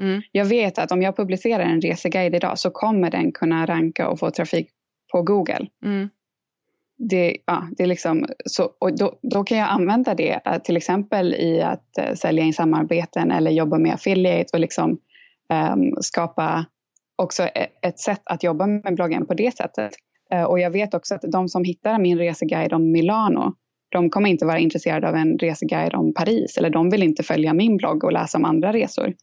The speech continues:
Speaker 1: Nej.
Speaker 2: Alltså lite så. Sen om man nu, om man tycker att det känns jättetråkigt att bara få in såna här besökare som skiter i vem jag är,
Speaker 1: Mm.
Speaker 2: ehm,
Speaker 1: Ja, jag
Speaker 2: så
Speaker 1: tycker
Speaker 2: kan
Speaker 1: det är
Speaker 2: man
Speaker 1: lite
Speaker 2: ju
Speaker 1: tråkigt. <laughs>
Speaker 2: Ja,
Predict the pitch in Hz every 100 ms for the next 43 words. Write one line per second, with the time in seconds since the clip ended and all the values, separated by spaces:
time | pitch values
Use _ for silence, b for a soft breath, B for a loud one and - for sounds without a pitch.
0 | _ _ - 190 185 180 175 165 175 -
1 | - - B B B 208 202 196 196 190
2 | 214 214 202 208 202 196 214 202 185 180
3 | 180 180 185 - 175 220 208 170 175 -
4 | 170 196 175 165 170 170 156 165 170 165
5 | 165 165 190 - 196 185 165 165 160 160
6 | 208 220 - - 202 _ B 220 220 214
7 | 170 160 160 160 196 269 302 226 214 202
8 | 190 175 170 202 202 - - 240 - -
9 | 339 - 349